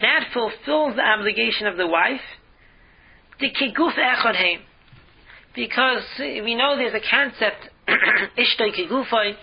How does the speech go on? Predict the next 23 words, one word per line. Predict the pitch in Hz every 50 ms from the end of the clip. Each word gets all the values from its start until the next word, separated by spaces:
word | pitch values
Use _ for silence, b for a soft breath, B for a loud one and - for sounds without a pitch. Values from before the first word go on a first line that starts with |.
| B B B B B B B B -
person's | 226 220 208 214 190 165
wife | 175 196 226 247 247 233 226
is | 214 185
like | 190 208 214 202
his | 196 185 190
own | 214 214 214 208
body. | 190 214 214 208 208 214 202 226 - - - - _ _ _ _ B B B B B B B B B - - - -
So, | 247 233 226 226 - - - - _ _ _ _ _ _ _ _ _ _ _ _ _ _ _ _ _ _ _ _
the | 170 170 170 156 160 170 170 -
Aruch | 185 185 190 180
HaShulchan | - 175 170 - 277 339 285 262 220 -
stretches | - - 254 302 311 - 233 214
it | 226 226 - -
so | 254 262 269 240
far | - 247 254 254 254 254
to | 254 240 226
say | 214 - 277 262 226 208 202 208 - B B B B B B B B B B -
that | - 190 190 214 214 208 208 208 -
they're | 214 208 202 - - - -
like | 196 214 220 214 -
one, | 196 202 220 262 262 240 202 180 175
one | 196 240 277 277 247
unit, | 254 277 302 320 320 -